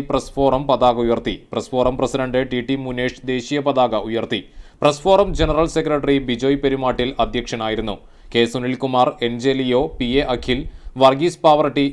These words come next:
ഒ ടി ബാബു, ഡേവിസ് വെങ്കിടങ്ങ്, കെ വി ജേക്കബ് എന്നിവർ സ്വാതന്ത്ര്യദിന സന്ദേശം നൽകി.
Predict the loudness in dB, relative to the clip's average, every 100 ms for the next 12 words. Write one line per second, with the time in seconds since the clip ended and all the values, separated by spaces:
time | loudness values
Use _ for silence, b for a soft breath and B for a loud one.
0 | -2 -4 0 0 4 4 4 2 -2 -8
1 | -2 0 0 -2 -2 -2 0 -2 -4 -6
2 | -4 -2 0 -2 -2 -2 0 -2 -2 -4
3 | -2 -2 -2 -2 0 0 -2 -2 -4 -4
4 | -6 -4 -6 -6 -8 -4 -2